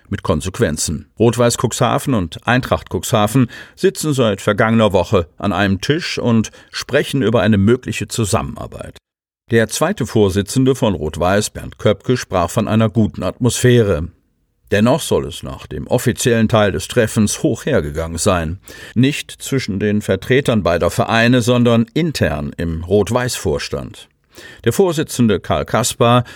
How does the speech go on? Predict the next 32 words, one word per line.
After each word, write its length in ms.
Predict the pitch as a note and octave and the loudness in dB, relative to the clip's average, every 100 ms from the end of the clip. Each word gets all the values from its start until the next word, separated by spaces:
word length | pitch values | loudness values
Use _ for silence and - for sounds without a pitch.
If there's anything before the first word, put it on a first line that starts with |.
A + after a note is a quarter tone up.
| - | -4
ist 380 | B2 - - - | -2 -2 -8 -12
glühender 640 | F2+ A#2 D3+ C#3 A2+ A2 | 0 2 4 2 2 2
Befürworter 720 | G2+ G2+ - F2+ D#2 D2+ - - | -2 -4 0 0 2 -2 -2 -4
eines 260 | F2 E2+ | -4 -6
Zusammenschlusses 1000 | - F#2+ E2 G#2 G#2 - G#2+ - A2 - - - | -4 -2 0 2 0 0 -2 -2 -4 -4 -10 -2
mit 180 | B2 - | -2 0
dem 160 | A#2 | -4
Stadtrivalen. 880 | D3 - D#2+ - E2+ F2 E2+ D#2+ D#2 - - | -2 -4 -4 -4 -2 0 -2 -4 -8 -10 -4
Die 80 | F#2 | 0
restlichen 540 | B2+ C#3 - C3+ C3 | 0 0 -2 -2 0
Vorstandsmitglieder 960 | B2+ A#2+ - A2 - A2 - G#2+ G2 F#2 | 2 2 4 0 2 0 2 2 2 4
sind 360 | G#2 G#2+ - - | 2 0 -4 -4
etwas 380 | C#3+ - C3+ - | -4 -4 -6 -4
zurückhaltender, 920 | B2+ D#3+ - D#2 D#2 - E2 D#2 E2 | -4 -4 -4 -4 -4 -6 -2 0 2
wollen 200 | A2+ A3+ | 2 4
erst 440 | C#3 D3 - - | 2 2 -4 -2
einmal 380 | G#2+ G2+ F#2+ F#2 | 0 2 2 -2
die 80 | G2 | -4
Gespräche 600 | - - - D#2 - F#2 | -6 -6 -4 -2 -2 -4
mit 160 | E2+ | -2
der 140 | - - | -4 -4
anderen 360 | F2 D2 E2+ | -6 -4 -2
Seite 380 | F#2+ E2+ C#2+ F#2+ | 0 0 -2 -4
abwarten. 720 | D#2+ - E2+ D#2 - D2+ F2 - - - - - | -4 -2 0 0 -4 -8 -10 -16 -20 -20 -20 -6
"Wir 140 | F#2+ A#2+ | 2 2
haben 120 | D#3 | 4
im 120 | C#3+ | 2
Vorstand 520 | - D#3 C#3+ - B2 | 4 2 2 0 0
nur 160 | C3+ E3+ | 2 2
beschlossen, 540 | F3+ - A2+ A#2+ D3 | 2 2 2 2 0
dass 180 | C#3+ - | -2 0
wir 320 | B2+ A#2+ A#2 | 2 4 2